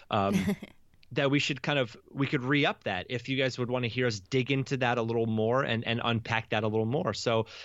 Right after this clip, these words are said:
Speaker 1: uh, let us know. Seriously, we're, we're normal people and we would just really love to hear from you, whether that's on, um,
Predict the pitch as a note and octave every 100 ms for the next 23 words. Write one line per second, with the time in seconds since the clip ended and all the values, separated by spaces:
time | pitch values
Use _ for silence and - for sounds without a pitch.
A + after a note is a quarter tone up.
0 | - - C3+ C#3 F3 A3 A3+ - A2+ F#3
1 | F#3+ C3 A#2+ C#3 B2+ - B2+ C3+ B2+ -
2 | - A#2 D3+ D#3 - D#3 F#3 F#3+ C#3 C3+
3 | C#3 C#3+ - D3+ D3 C#3+ C3+ A#2+ D#3 B2+
4 | G#2+ G#2+ A2+ A2+ A2+ A2 A2+ G#2+ G#2 G2+
5 | - - - - G#2 G2+ G2+ G2+